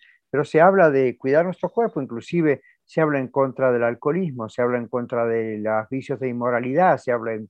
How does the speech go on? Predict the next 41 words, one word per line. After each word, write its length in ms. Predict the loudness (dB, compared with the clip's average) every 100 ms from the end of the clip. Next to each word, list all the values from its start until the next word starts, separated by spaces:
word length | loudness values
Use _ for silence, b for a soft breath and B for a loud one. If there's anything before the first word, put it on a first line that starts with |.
| -16
en 140 | -14
contra 440 | -6 -6 -2 -2 -2
de, 420 | -2 -4 -4 -8 _ _ _ _ -8
ah, 360 | -2 0 0 -4
de 120 | -2
la 120 | -2
glotonería, 1040 | 0 0 0 0 -2 0 -4 0 0 -2 -6 _
¿ok? 80 | -2
De, 420 | 0 0 -4 -6
de, 180 | -8 -8
de 120 | -8
comer 300 | -6 -2 -2
en 120 | -2
exceso, 680 | -8 -2 0 0 0 -4 -6 _ _ _
sin 260 | -6 -4
necesidad. 760 | -4 -6 -8 -8 -2 4 6 6
O 60 | 4
sea, 200 | 2 0
son 220 | 0 2
todas 180 | 2 2
cosas 300 | 0 -4 -2
que 80 | 0
atacan 380 | 0 0 -2
el 140 | -6 -2
cuerpo. 360 | 0 0 -2 -20 _ _ _ _ _
Y 140 | -8 -4
la 120 | -4
Biblia, 720 | -2 0 4 6 6 6 4
eh, 440 | 2 -2 -4 -6 -12
dice 300 | -10 -6 -4
que 140 | -4
Dios 380 | 0 2 2 2
ha 80 | -4
creado 500 | -4 0 0 -2 -6 _ _ _ _ _
al 200 | -6 -2
hombre 520 | 0 0 0 0 0 -6
del 640 | -8 -2 0 0 -2 -6 -4
polvo 320 | -4 -2 -2
de 80 | -2
la 120 | -4
tierra 520 | -4 -2 0 -2 -4